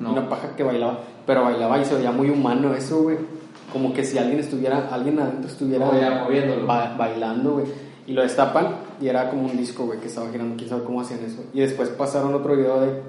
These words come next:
Speaker 2: cómo estaba un señor flotando, güey. Quién sabe si sea verdad eso. Qué miedo. Y eran estos güeyes como de, como de esas tribus, güey.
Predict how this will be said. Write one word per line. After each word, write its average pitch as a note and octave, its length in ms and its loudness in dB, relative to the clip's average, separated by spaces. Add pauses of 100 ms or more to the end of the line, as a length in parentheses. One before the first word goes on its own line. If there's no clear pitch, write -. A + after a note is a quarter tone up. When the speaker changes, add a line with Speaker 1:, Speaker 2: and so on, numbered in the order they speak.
Speaker 2:
cómo B2+ 220 -8
estaba B2 220 -4
un C3 120 -2
señor B2+ 320 -2
flotando, B2 640 -4
güey. A2+ 100 -6 (600)
Quién A#2+ 100 -8
sabe B2+ 160 -4
si A#2+ 80 -10
sea A#2+ 120 -4
verdad A2+ 300 -4
eso. A2+ 140 -8 (720)
Qué A#2+ 100 -8
miedo. A#2 280 -4
Y C#3 80 2
eran C3+ 220 4
estos C3 220 -2
güeyes A#2+ 280 0
como B2 160 -4
de, G#2+ 260 -8 (100)
como A#2 180 -8
de A2+ 100 -8 (140)
esas C#3+ 200 -8
tribus, C#3 260 -2
güey. A2+ 140 -6